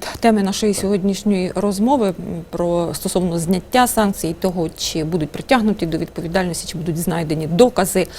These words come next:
е, стосовно, е, тих осіб, м,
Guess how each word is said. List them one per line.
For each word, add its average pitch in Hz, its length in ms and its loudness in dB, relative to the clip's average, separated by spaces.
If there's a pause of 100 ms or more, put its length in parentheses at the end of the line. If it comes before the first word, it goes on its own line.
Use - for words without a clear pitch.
(320)
е, 180 200 2
стосовно, 180 800 -2
е, 165 180 0 (160)
тих - 280 2
осіб, 180 380 -2 (240)
м, 147 240 -4